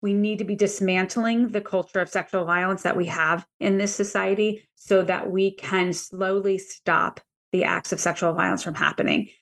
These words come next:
so that we don't have to have a month that we focus on this. We're far from that, unfortunately, because of the way the statistics are. So we encourage you to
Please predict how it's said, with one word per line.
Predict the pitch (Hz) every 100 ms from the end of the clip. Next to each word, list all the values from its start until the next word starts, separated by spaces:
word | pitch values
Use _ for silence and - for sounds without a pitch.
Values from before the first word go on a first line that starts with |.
| -
so | 226
that | 240
we | 233
don't | 202 190 -
have | - 175
to | -
have | 170 175
a | 175
month | 170 175 - -
that | 175
we | 190
focus | - - 165 165 180
on | -
this. | - - - - _ _ _ _
We're | 202
far | 170 - 190 180 185
from | - 170 180
that, | 190
unfortunately, | 214 208 202 202 226 214
because | 190 185 175
of | 175
the | 180
way | 180
the | 180
statistics | 170 185 - 175 180 175
are. | - 175 185 214 240 _ _ _
So | - - 180
we | 175
encourage | 165 - - 202 208 208
you |
to | 220